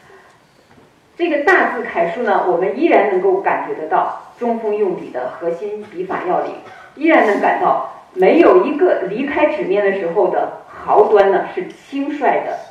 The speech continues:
扫出的。那么徐浩所说的，呃，一定要含笔自中，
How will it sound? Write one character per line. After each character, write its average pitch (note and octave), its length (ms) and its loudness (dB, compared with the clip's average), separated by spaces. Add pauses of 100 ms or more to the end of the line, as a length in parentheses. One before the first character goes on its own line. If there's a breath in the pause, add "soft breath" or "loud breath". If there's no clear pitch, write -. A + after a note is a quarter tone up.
(540 soft breath)
扫 - 300 -4
出 E3+ 120 -12
的。 - 200 -10 (640)
那 F#3+ 60 -8
么 F3+ 120 -2
徐 - 240 -10
浩 - 300 2
所 - 180 -8
说 E3+ 120 -6
的， - 240 -6 (340)
呃， C#3 260 -8
一 A#3+ 80 -10
定 B3+ 220 -4
要 - 480 -2 (240)
含 - 600 -4
笔 F#3 80 -10 (320)
自 F#3+ 160 -4
中， A3+ 320 -6